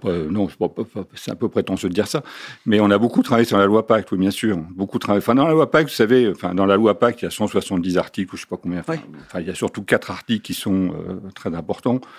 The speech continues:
Speaker 1: euh, qui sont la modification, euh, d'un article du Code civil qui dit qu'une entreprise doit être gérée, euh, dans son intérêt social en prenant en considération les enjeux sociaux et environnementaux de son activité.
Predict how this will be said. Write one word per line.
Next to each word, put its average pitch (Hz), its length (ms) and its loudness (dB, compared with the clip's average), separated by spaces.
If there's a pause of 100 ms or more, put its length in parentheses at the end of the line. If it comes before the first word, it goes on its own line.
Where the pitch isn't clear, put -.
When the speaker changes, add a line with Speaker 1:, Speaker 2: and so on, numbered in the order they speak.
(720)
Speaker 1:
euh, 90 460 -8
qui - 160 -18
sont 98 200 -6
la 87 120 -2
modification, 95 920 -2
euh, 85 460 -6
d'un 87 80 -8
article 90 260 -6
du 87 80 -6
Code - 160 0
civil 104 380 -4
qui 92 160 -12
dit 104 160 -8
qu'une 101 160 -2
entreprise 98 460 0
doit 90 120 2
être 92 140 0
gérée, 98 440 2
euh, 87 200 2
dans 92 200 0
son 98 180 0
intérêt 95 360 2
social 110 460 0
en 110 140 2
prenant 117 340 2
en 104 40 2
considération 98 640 0
les 90 200 2
enjeux 92 240 0
sociaux 101 500 -2
et 92 40 -2
environnementaux 90 360 -2
de - 60 -14
son - 100 -6
activité. 95 600 -4